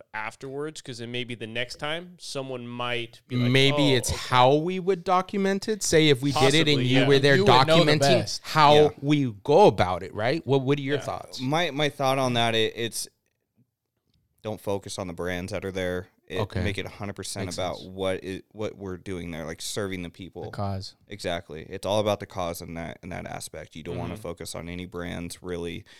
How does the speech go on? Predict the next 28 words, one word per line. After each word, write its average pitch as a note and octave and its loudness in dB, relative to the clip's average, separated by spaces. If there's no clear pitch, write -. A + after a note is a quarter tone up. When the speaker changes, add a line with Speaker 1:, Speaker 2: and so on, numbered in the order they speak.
Speaker 4:
You G2+ -12
could G#2 -10
throw G#2 -2
them F#2 -6
in F2+ -8
there F2 -8
here F#2 -12
and F2 -10
there, E2+ -8
but F2 -10
not F#2 -6
make F2+ -10
it F2 -10
about D#2 -12
that. C2 -12
Speaker 2:
Got F2+ 0
it. G#2+ -4
Speaker 4:
Make G#2+ -4
Speaker 2:
That A2 0
Speaker 4:
it G#2 -2
about G#2 0
Speaker 2:
makes G2 -2
Speaker 4:
the G#2 -6
Speaker 2:
sense. - -12
Speaker 4:
community. F#2+ -8
Speaker 3:
Mm-hmm. C3+ -16
Speaker 1:
Right. A2 -4
Speaker 2:
Or A#2 -20